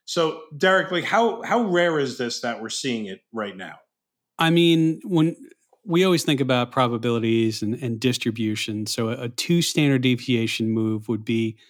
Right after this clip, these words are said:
Speaker 2: ninety-five percent of the time, you're below two standard deviations when, when you move. So just think about that, you know, five percent of the time. And these valuations, you know, tech relative to the S and P,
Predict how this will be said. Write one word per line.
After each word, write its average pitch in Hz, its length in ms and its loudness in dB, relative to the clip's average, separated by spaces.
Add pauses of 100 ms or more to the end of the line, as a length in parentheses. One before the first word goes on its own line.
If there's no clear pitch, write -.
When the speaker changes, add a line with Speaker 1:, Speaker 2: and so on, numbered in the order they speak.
(420)
Speaker 2:
ninety-five 143 580 4
percent 131 280 0
of 120 60 2
the 117 80 -2
time, 120 500 -4 (440)
you're 131 160 4
below 123 580 4
two 123 240 2
standard 120 360 2
deviations 110 640 -2
when, 107 280 -4
when 113 100 -6
you 107 120 -4
move. 98 300 -12 (300)
So 104 220 -6
just 110 200 -6
think 127 140 2
about 110 280 0
that, 98 200 -8 (220)
you - 120 -20
know, 110 80 -12
five 127 360 0
percent 127 280 0
of 107 80 -2
the 110 60 -4
time. 104 360 -6 (880)
And 127 600 2 (380)
these 165 440 2
valuations, 143 920 2
you 117 80 -2
know, 113 160 -6
tech 131 340 -4
relative 120 560 -2
to 123 100 -6
the 117 140 -2
S 110 200 -6
and 110 120 -4
P, 127 360 0